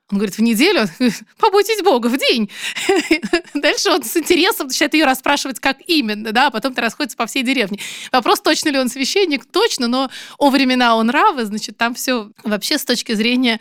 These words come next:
э, твоей любимой новой этики, <laughs> всё плохо в этом романе. Он,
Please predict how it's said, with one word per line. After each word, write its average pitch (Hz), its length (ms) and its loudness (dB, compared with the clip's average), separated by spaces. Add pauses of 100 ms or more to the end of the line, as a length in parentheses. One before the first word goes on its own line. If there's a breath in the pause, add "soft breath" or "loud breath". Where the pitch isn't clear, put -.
(240 loud breath)
э, - 140 -4
твоей 233 340 0
любимой 208 500 0 (220 loud breath)
новой 247 360 2
этики, 349 340 0 (260)
<laughs> 370 300 -6
всё 381 180 0
плохо 277 360 0
в 208 40 -4
этом 214 240 -2
романе. 240 460 0
Он, 277 100 -4